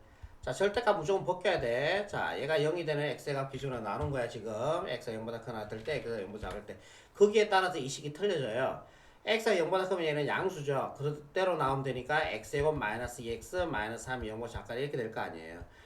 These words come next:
이 수를 딱 봐도 되죠. 일, 삼, 이쪽에 마이너스 플러스. 양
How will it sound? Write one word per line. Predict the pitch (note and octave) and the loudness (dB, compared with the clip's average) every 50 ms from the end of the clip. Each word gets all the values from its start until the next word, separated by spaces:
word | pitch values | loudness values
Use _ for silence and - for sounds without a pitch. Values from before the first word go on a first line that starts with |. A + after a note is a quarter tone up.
| - - - - | -18 -16 -4 -2
이 | F#3+ F#3+ | 0 2
수를 | A3+ C4 B3 A3 | 4 4 4 4
딱 | - A3 A3 - | 4 0 2 6
봐도 | B3+ A#3+ A#3+ A#3+ | 6 8 8 8
되죠. | A#3 G#3 E3 C#3+ D3 C3+ C3+ C3 | 6 4 2 4 2 2 2 2
일, | C3 C#3+ C#3 D3 | 0 0 -2 -4
삼, | C#3+ - D#3+ D3 - B2 B2+ | -4 0 0 0 2 0 -2
이쪽에 | B2 - D3 C3 | 0 0 0 0
마이너스 | A#2 G#2+ A2 A2 A2+ A2 - - | 2 0 -2 -2 -4 -6 -8 -8
플러스. | - A#2 A2 G2+ - - E2+ D#2 - - - - - - - - - - - | -8 -6 -6 -6 -8 -8 -12 -12 -12 -14 -20 -20 -20 -20 -20 -20 -20 -8 -2
양 | B2 C#3 C#3+ E3 G#3 A#3 | 0 2 4 4 4 4